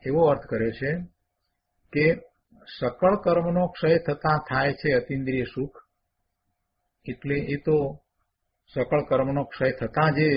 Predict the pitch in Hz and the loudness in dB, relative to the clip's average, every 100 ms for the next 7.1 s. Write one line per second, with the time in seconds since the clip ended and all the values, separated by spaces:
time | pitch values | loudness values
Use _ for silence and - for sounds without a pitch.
0 | 147 - - 143 135 139 139 - 143 - | -2 -8 -10 -8 -6 -4 -4 -6 -10 -12
1 | - _ 127 123 120 117 120 - 120 123 | -16 _ -4 0 0 0 -2 -2 -4 -4
2 | - 139 147 110 95 - 95 87 - _ | 0 2 2 2 0 -6 -14 -16 -20 _
3 | _ _ _ _ _ _ _ _ _ _ | _ _ _ _ _ _ _ _ _ _
4 | _ _ _ _ - 131 147 185 214 214 | _ _ _ _ 0 2 4 6 6 4
5 | 165 143 - 151 160 160 170 175 151 151 | 0 -4 2 4 4 4 4 4 2 0
6 | 160 - - 123 123 117 113 123 127 - | -2 -6 -6 -2 0 2 2 2 0 -4
7 | 139 | -4